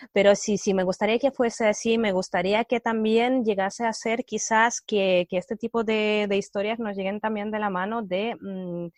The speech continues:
de autores rusos, de directores rusos, de cineastas rusos quizás, porque creo que hay, hay, hay muchísimo que conocer a través de las propias voces de, de, de esas, de esas culturas, digamos, de las personas que representan esa cultura.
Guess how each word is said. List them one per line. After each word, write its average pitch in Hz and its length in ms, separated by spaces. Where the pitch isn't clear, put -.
de 180 260
autores 208 760
rusos, 202 720
de 180 160
directores 190 560
rusos, 202 420
de 180 80
cineastas 190 840
rusos 196 440
quizás, 202 500
porque 185 200
creo 208 240
que 240 120
hay, 226 260
hay, 208 580
hay 190 140
muchísimo 214 800
que 214 80
conocer 214 580
a 208 80
través 185 300
de 208 100
las 190 460
propias 190 300
voces 214 300
de, 170 800
de, 180 720
de 175 120
esas, 165 260
de 160 560
esas 170 200
culturas, 160 480
digamos, 147 340
de 156 60
las 147 140
personas 185 300
que 196 100
representan 185 460
esa 220 180
cultura. 160 560